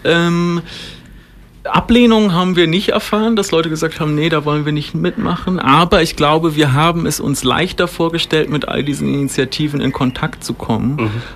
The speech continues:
Speaker 1: Und es war ja auch immer klar, das ist irgendwie gar keine richtige Bewegung im ganz eigentlichen und engen Sinne, sondern das sind ganz viele, ganz lokal, ganz konkret arbeitende Grüppchen.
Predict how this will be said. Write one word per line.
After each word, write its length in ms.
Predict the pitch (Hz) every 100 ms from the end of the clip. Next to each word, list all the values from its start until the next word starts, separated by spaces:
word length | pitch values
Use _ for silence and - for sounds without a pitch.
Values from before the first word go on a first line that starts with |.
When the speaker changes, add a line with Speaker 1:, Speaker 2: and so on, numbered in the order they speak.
| - -
Speaker 1:
Und 460 | 131 131 131 131 135
es 160 | -
war 100 | 135
ja 140 | 151 139
auch 100 | 131
immer 300 | 147 147 139
klar, 340 | 135 151 175
das 180 | 160 -
ist 220 | 147 -
irgendwie 1000 | - 147 156 151 156 151 160 156 156 147
gar 260 | 139 135 147
keine 680 | - 139 135 139 131 127 117
richtige 560 | 147 - - 147 143
Bewegung 680 | 127 135 120 139 175 165 165
im 200 | 143 139
ganz 340 | 135 143 143 -
eigentlichen 640 | - 151 160 151 147 143
und 100 | 135
engen 300 | - 139 139
Sinne, 260 | 143 175
sondern 200 | 151 135
das 120 | 131 127
sind 160 | 139
ganz 320 | 131 147 160
viele, 380 | - 165 160 151
ganz 320 | 139 139 151
lokal, 500 | 143 127 - 135 135
ganz 300 | 135 135 139
konkret 540 | - 135 - 135 135 120
arbeitende 760 | 120 123 127 120 117 127 123
Grüppchen. 800 | 120 - 147 151 - 156 170 202